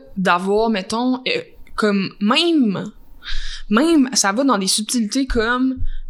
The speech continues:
mettons, t'as les gens, les autres personnalités publiques qui m'ont appuyé, puis t'as les personnalités publiques qui m'ont pas appuyé, puis qui ont dit des choses qui laissaient entendre autre chose que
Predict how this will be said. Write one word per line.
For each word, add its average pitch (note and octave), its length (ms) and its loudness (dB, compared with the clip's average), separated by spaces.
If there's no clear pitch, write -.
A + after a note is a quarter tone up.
mettons, C4 560 0
t'as A#3+ 280 0
les G3+ 180 2
gens, A3 440 0
les G3 220 0
autres A#3+ 160 0
personnalités G#3 420 -4
publiques G3 440 -4
qui - 140 -4
m'ont F#3+ 320 -2
appuyé, G#3 760 0
puis - 120 -4
t'as G#3+ 100 4
les G3+ 120 0
personnalités G3+ 540 -4
publiques G3+ 340 -4
qui F#3+ 120 -6
m'ont E3 220 -2
pas - 480 0
appuyé, F3+ 640 -4
puis F#3 100 -6
qui - 100 -2
ont F3+ 120 0
dit F#3+ 220 2
des G#3 140 0
choses G3 680 0
qui G3+ 160 2
laissaient G3+ 340 4
entendre F3+ 680 -4
autre G3 240 0
chose F#3+ 520 -2
que E3+ 400 -2